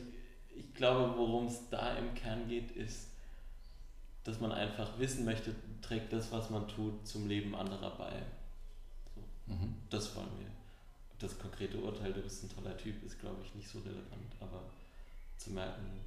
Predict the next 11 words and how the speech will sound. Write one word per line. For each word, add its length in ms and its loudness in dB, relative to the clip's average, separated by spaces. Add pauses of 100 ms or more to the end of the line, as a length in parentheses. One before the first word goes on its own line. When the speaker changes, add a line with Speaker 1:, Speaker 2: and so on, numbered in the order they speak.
(300)
Speaker 1:
sozusagen, 300 -2
was 140 0
ist 100 -4
das 120 -2
Leuchten 340 4
in 80 0
den 120 -2
Augen 280 -2
der 80 -2
Person, 640 -4
Speaker 2:
Mhm. 260 2